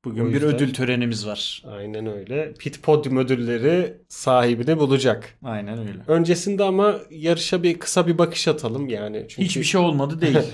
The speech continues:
Speaker 2: <laughs> Yani aynen, ufak tefek
Speaker 1: Evet.
Speaker 2: bir şeyler vardı.
Speaker 1: Hı hı.
Speaker 2: Yani en önemli şey Vettel'in vedasıydı.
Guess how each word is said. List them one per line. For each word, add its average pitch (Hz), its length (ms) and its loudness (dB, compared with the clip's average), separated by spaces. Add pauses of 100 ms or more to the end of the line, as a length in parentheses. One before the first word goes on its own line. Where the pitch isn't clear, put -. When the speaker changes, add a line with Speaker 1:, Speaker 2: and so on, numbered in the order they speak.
Speaker 2:
<laughs> - 280 -12
Yani 160 300 0
aynen, 151 200 2
ufak 143 360 6
tefek 131 200 2
Speaker 1:
Evet. - 100 -8
Speaker 2:
bir - 40 -8
şeyler 139 300 -4
vardı. 135 500 -4
Speaker 1:
Hı 143 60 -8
hı. 131 40 -8 (440)
Speaker 2:
Yani 113 340 -10
en 180 160 2
önemli 117 340 2
şey 175 260 -6 (100)
Vettel'in 131 360 -6
vedasıydı. 113 680 -8